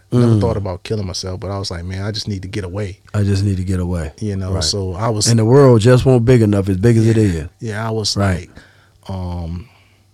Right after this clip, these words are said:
Speaker 1: you know, terrified. That's why I say I didn't, initially, I didn't have that remorse that I shoulda had
Speaker 2: Hey,
Speaker 1: where I shoulda
Speaker 2: you just
Speaker 1: just
Speaker 2: wanna get away.
Speaker 1: Yeah, I shoulda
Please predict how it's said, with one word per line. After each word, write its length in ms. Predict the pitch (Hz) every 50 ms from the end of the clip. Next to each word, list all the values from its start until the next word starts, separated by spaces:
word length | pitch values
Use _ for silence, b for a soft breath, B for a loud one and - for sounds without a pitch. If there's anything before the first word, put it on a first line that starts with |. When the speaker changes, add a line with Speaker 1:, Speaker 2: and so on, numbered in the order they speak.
| _ _ _ _ _ _ _ -
Speaker 1:
you 100 | 117 107
know, 120 | 104 101
terrified. 800 | - - - 123 117 113 107 - - 107 107 104 104 98 92 80
That's 160 | 117 113 -
why 140 | - 107 104
I 20 |
say 260 | 101 - - 110 110 104
I 100 | 101 107
didn't, 440 | 104 120 117 113 117 110 101 -
initially, 640 | 104 101 101 104 123 135 131 - - 120 110 110 104
I 100 | 98 104
didn't 360 | 101 101 98 117 120 117 110
have 300 | 101 107 110 107 104 101 104
that 180 | 101 95 85
remorse 380 | 98 95 95 104 110 110 104 -
that 120 | - 98
I 80 | 95 95
shoulda 380 | - - - 113 107 101 98 92
had 180 | - 104 104 101
Speaker 2:
Hey, 220 | 127 123 113 104
Speaker 1:
where 200 | 98 95 98 95
I 80 | 98 101
shoulda 200 | - - 101 104
Speaker 2:
you 60 | 185
just 120 | 202 170 139
Speaker 1:
just 40 |
Speaker 2:
wanna 140 | 147 131 131
get 140 | 120 139 123
away. 380 | 107 107 143 156 80 76 - _
Speaker 1:
Yeah, 260 | 120 120 113 104 95 90
I 40 |
shoulda 80 | 90